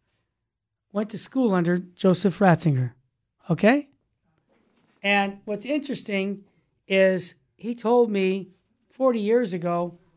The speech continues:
I think it was the late seventies when I met Father Fessio, seventy-eight, and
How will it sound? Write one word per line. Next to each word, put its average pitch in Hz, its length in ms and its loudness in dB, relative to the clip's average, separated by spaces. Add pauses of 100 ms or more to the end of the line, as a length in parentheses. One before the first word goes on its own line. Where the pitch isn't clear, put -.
(400)
I - 60 -20
think 214 100 -2
it 202 40 -2
was 165 100 0
the 175 60 -2
late 196 200 0
seventies 185 540 0
when 170 100 -2
I 170 80 -2
met 180 240 -4
Father 175 300 -4
Fessio, 180 440 -2
seventy-eight, 180 1200 -2 (1040)
and 190 380 4